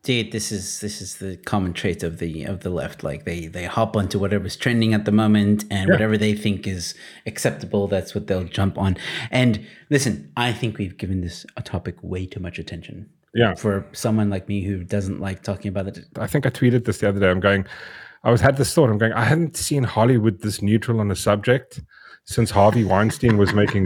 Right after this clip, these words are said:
Speaker 2: movies." And I'm going like, it's, it's a difficult one because you can't support Israel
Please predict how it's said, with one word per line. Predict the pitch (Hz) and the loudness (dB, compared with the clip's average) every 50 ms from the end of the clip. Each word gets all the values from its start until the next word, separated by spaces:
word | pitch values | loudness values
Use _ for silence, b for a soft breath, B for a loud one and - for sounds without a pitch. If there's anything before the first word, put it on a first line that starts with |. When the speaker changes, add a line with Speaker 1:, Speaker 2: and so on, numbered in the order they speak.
| 92 107 113 | 4 4 4
Speaker 2:
movies." | 107 92 80 78 80 80 - - - | 2 0 0 0 -2 -4 -6 -8 -6
And | 107 104 | -4 -2
I'm | 104 92 | 0 4
going | 113 110 113 | 4 4 6
like, | 110 107 - - | 4 4 2 0
it's, | 120 - - | -2 -2 0
it's | - 165 - - | 0 0 2 2
a | - | 2
difficult | - 202 202 302 247 220 175 147 | 4 4 6 6 6 6 6 6
one | 160 147 113 101 | 6 4 4 6
because | 95 110 - - 131 113 - B B B B B B B B B | 4 4 4 4 4 2 2 B B B B B B B B B
you | 135 165 | 6 6
can't | 165 - - 185 208 233 233 - | 6 6 6 8 8 8 6 6
support | - - 202 - - 202 202 185 185 180 - - - - - - _ - | 4 4 4 6 6 8 8 8 8 6 4 0 -2 -2 -2 -2 _ 4
Israel | 170 180 180 135 127 117 117 123 147 185 185 143 - | 6 6 6 8 8 8 8 8 8 6 4 0 -4